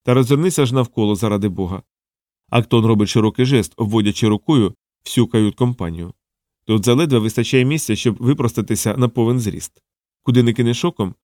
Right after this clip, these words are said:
всюди ті їбані труби та кабелі. Це ніби жити у технічній коморі». Брандер, який саме набрав повен рот регідратованої картоплі, супить брови. «Їм довелося вкладатися в дуже жорсткий графік», — припускає Наката.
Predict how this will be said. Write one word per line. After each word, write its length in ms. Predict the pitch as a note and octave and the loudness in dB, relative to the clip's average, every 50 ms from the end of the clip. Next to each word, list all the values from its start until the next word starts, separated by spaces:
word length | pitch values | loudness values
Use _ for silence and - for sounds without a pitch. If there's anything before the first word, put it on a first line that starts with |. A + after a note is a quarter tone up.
| _ _ _ _ _ | _ _ _ _ _
всюди 260 | - - F#3+ E3+ C#3+ | -6 -4 0 0 0
ті 160 | A#2+ - B2 | 0 0 0
їбані 360 | A#2 A#2 A2 B2 B2+ B2 A2+ A2 | 0 2 2 2 2 2 0 -2
труби 300 | - C#3+ D#3+ D3+ A#2+ A2 | 0 -2 0 0 0 0
та 120 | - C3 | -2 -4
кабелі. 420 | - _ G2+ F2+ E2+ F2+ F2 - - _ _ _ _ _ _ _ | -4 _ -6 -4 -4 -4 -6 -6 -10 _ _ _ _ _ _ _
Це 160 | _ - C3 C3 | _ -2 0 0
ніби 320 | C3 B2+ A#2+ B2 A#2+ A#2+ | 2 2 2 2 2 2
жити 320 | A#2 A#2 D#3+ E3 - A#2+ | 2 0 0 2 2 0
у 60 | G#2+ A2 | -2 0
технічній 500 | - B2+ A#2+ - C3 A#2+ - - A#2+ A#2 | -2 -4 -4 -2 -4 -4 -2 -4 -6 -4
коморі». 420 | - C#3 A#2+ F#2+ E2+ E2 E2+ - - _ _ _ _ _ _ _ _ _ _ _ _ _ _ _ _ - | -2 -4 -4 -4 -6 -8 -10 -12 -14 _ _ _ _ _ _ _ _ _ _ _ _ _ _ _ _ 0
Брандер, 380 | A2 A#2+ B2 A#2+ A#2 A2 A#2 | 2 4 4 6 4 4 2
який 200 | A2+ A2 - B2 | 2 2 0 -2
саме 280 | A2+ - B2 A#2 A2+ A#2 | -2 0 0 0 2 2
набрав 360 | A#2 A#2 G#2+ A#2 A#2 G#2+ - | 0 0 0 0 -2 -2 0
повен 280 | - A#2+ A2+ A#2+ A#2 A#2+ | 0 2 2 2 2 2
рот 240 | A#2 A2+ G2+ - _ _ _ _ _ _ | 0 0 -2 -6 _ _ _ _ _ _
регідратованої 880 | A#2+ A#2+ B2 A#2 B2+ A#2 A#2+ - G#2+ - C3 A#2+ A2 A#2 G#2+ A2+ A2+ G#2+ | 2 4 6 6 4 4 4 0 0 2 0 0 2 2 2 0 0 0
картоплі, 640 | - A#2+ A2+ G2+ - F3 E3+ - G2+ G#2 G2+ - | 0 -2 -4 -2 -4 -4 -4 -2 -2 -2 -2 -2
супить 380 | - - - C3+ A2+ - B2 A#2+ | -6 -4 -2 -2 0 0 0 -2
брови. 340 | A2 G2 F#2+ F2 E2 F#2 - - _ _ _ _ _ _ _ _ _ _ _ _ _ _ _ _ _ _ _ _ _ _ | -2 -4 -6 -6 -8 -10 -12 -14 _ _ _ _ _ _ _ _ _ _ _ _ _ _ _ _ _ _ _ _ _ _
«Їм 260 | E3 D#3+ F3 F#3+ G3 | 0 2 2 4 2
довелося 440 | G3 G3 G3+ F#3+ F#3 A3+ - - G3 | 2 2 2 2 2 0 0 -2 -4
вкладатися 560 | - - E3+ D3 F3 G3+ - F#3 - - E3+ | 0 0 2 2 2 0 0 -2 0 0 -2
в 60 | C#3+ | 0
дуже 260 | B2+ E3 G3+ G#3 G3+ | 0 0 2 2 2
жорсткий 380 | F3+ E3+ F#3 E3+ - - - G3 | 2 2 -2 -2 -4 -4 -2 -2
графік», — 460 | F3+ G3 G#3 D#3+ - G#2 - - _ _ _ _ _ _ _ | 0 0 -2 -4 -6 -8 -12 -12 _ _ _ _ _ _ _
припускає 480 | - A#2+ G#2+ A#2+ B2 - - A#2 A2 A2 | -2 0 0 0 -4 -2 -2 0 0 0
Наката. 500 | A#2 B2 A#2+ - F#2 - _ G2 G#2 | 0 -2 -4 -6 -8 -8 _ -14 -16